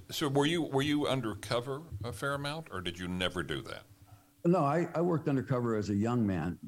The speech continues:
Speaker 1: Okay.
Speaker 2: Uh, and then, uh, as I, you know, as my roles changed within D E A, m-, the need for an old guy like me to go undercover wasn't,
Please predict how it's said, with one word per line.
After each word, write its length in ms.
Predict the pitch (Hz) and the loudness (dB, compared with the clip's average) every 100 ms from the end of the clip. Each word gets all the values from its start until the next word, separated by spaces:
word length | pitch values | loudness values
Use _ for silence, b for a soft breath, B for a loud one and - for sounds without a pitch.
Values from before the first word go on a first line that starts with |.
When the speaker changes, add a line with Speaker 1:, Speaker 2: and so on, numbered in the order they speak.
| - | -6
Speaker 1:
Okay. 220 | 98 101 98 | -2 2 0
Speaker 2:
Uh, 120 | 95 - - - - | -2 -8 -20 -20 -4
and 180 | 131 123 | 2 4
then, 280 | 127 123 123 | 4 4 2
uh, 400 | 113 110 107 104 _ | 2 0 -2 -6 _
as 220 | 127 110 | -2 0
I, 180 | 120 117 - - | 2 0 -2 -4
you 140 | 135 123 | 0 2
know, 180 | 104 98 - _ - - _ _ - - | 2 -2 -10 _ -20 -20 _ _ -12 -2
as 200 | 127 98 | 0 2
my 160 | 120 | 4
roles 540 | 117 120 123 135 117 - | 4 4 4 2 0 -2
changed 440 | - 135 123 - | 0 2 2 2
within 300 | 101 98 95 | -2 2 2
D 300 | 92 92 90 | 2 2 2
E 20 | |
A, 140 | 95 98 | 2 2
m-, 240 | 92 98 - _ | 2 0 -6 _
the 140 | 95 101 | 2 4
need 260 | 120 113 | 4 2
for 320 | 107 95 95 - | 2 0 0 0
an 100 | 107 | 0
old 220 | 113 98 | 2 2
guy 140 | 113 110 | 2 2
like 220 | 101 104 | 0 2
me 140 | 113 | 2
to 60 | 101 | 2
go 140 | 101 | 2
undercover 480 | 101 92 - 98 92 | 2 2 0 0 0
wasn't, 380 | 92 92 90 | 0 0 -2